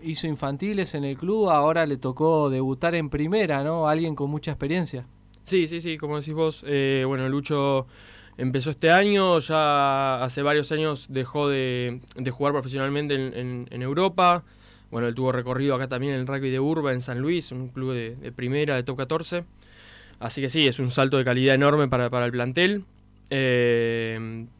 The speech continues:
Speaker 2: ahora justo le tuvo un, tuvo una lesión, tie-, está esguinzado ahora, pero creo que vuelve esta semana. Y nada, tiene, sí, como decís, debutó en primera ya un,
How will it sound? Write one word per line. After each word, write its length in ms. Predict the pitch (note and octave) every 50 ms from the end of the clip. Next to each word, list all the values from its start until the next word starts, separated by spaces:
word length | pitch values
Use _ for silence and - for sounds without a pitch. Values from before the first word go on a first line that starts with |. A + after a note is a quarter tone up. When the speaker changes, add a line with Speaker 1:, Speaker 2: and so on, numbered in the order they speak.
| - _ _ _ _ _ _ _ _ - -
Speaker 2:
ahora 320 | - A#2+ B2+ C#3+ D3 C#3+ C3+
justo 400 | - E3+ D3+ B2+ - E3 D3+ C#3+
le 180 | C3+ C3+ C3
tuvo 180 | B2 D3 C#3+ C#3+
un, 280 | C#3+ C#3 C3+ C3 B2+ B2
tuvo 140 | C3 C#3+ C#3+
una 140 | C#3+ C#3 C3+
lesión, 380 | C3 B2+ C3 F#3+ G3 F#3+ E3+ D3
tie-, 100 | C#3+ C#3
está 220 | B2+ B2 D3 C3+ C3
esguinzado 480 | B2+ B2+ C3 C3 B2+ - D#3 D#3 D3+ D3
ahora, 220 | C#3 D3 D#3+ E3
pero 100 | C3+ C3+
creo 140 | B2+ C#3 C#3
que 100 | C3+ C3+
vuelve 240 | B2+ C3 C#3 C#3 C3+
esta 140 | B2 C#3+ A#2+
semana. 520 | - - C3+ D3 D#3+ E3+ F3 F3 F3+ F3 - - - - - - - - - - -
Y 340 | C3 B2+ B2+ B2 B2 B2 B2+ B2+
nada, 400 | C#3+ C#3 C3+ B2+ A#2+ A#2 A2+ - - - - - - - - -
tiene, 440 | C#3 B2+ C3 C3 B2+ A#2+ A#2+ A#2 A#2+
sí, 180 | - F3 D3+
como 200 | B2 B2 A#2 A#2+
decís, 360 | B2 B2+ C#3+ C#3 G#2+ - - - -
debutó 380 | B2 A#2 A#2+ B2 B2+ C3 C3+ D#3
en 80 | D#3
primera 520 | D3+ D3 C#3+ D3 D#3+ F3 E3 C#3+ C3 B2+ B2+
ya 600 | B2 - D3 C#3+ C#3+ C3+ B2+ B2 B2 A#2 A#2 A#2+
un, 220 | B2 C3 C3 B2